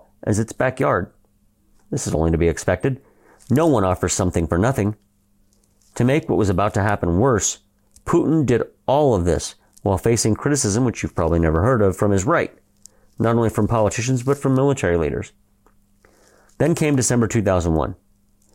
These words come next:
After the Russians allowed the United States to use air bases in the former Soviet republics of Central Asia, as well as ordering Russian generals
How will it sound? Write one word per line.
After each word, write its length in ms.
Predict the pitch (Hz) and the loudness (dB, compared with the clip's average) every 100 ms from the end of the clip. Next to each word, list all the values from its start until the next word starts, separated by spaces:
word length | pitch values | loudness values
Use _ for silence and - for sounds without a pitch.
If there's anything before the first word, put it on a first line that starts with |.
| - _ - - | -20 _ -18 -8
After 260 | 98 113 | -6 -2
the 100 | 147 | 0
Russians 380 | 135 120 - 117 | 2 0 0 0
allowed 260 | 104 101 95 | 2 0 0
the 60 | |
United 320 | 92 92 87 - | 0 0 -2 -2
States 280 | 139 131 | -2 -2
to 120 | - 95 | -2 0
use 380 | 92 120 156 | 2 2 2
air 140 | 104 85 | 2 2
bases 420 | 85 82 87 80 | 2 0 -2 -4
in 160 | - 95 | -2 -2
the 80 | |
former 280 | 87 107 107 | 0 0 0
Soviet 440 | 92 - 113 110 - | 0 0 0 0 -2
republics 480 | - 107 113 110 | -2 -2 -2 -2
of 100 | 92 | -4
Central 360 | - 104 - - | -2 -2 -2 -2
Asia, 360 | 104 107 143 139 _ _ _ _ _ | 0 0 -2 -4 _ _ _ _ _
as 160 | - 95 | -4 0
well 160 | 117 120 | 0 0
as 120 | 95 | 0
ordering 440 | - 117 131 120 | 0 0 2 2
Russian 380 | 104 107 - 110 | 2 0 0 0
generals 440 | 107 110 120 123 | 2 2 0 -2